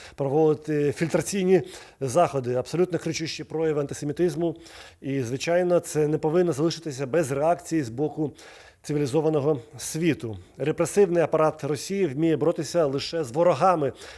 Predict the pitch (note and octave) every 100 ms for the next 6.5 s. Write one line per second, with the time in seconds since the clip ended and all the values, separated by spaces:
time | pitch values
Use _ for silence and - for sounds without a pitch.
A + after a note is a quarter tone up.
0 | - D3+ B2+ D3+ C3+ F#3+ G3+ G3+ G3 F#3+
1 | - - - C3 C#3 D#3+ D3 B2+ A2+ F3
2 | F3 F3+ D3 - - - D3 C#3+ C#3 F3
3 | F3 D#3+ D3 B2+ D3+ D#3 D3+ D3+ B2+ G3+
4 | G3+ F#3+ F3+ E3+ C#3 D3+ C#3+ D3 C#3 E3+
5 | E3 D3+ - D3+ D3 - C3 F#3 F3+ -
6 | C3 C#3 C#3+ D3+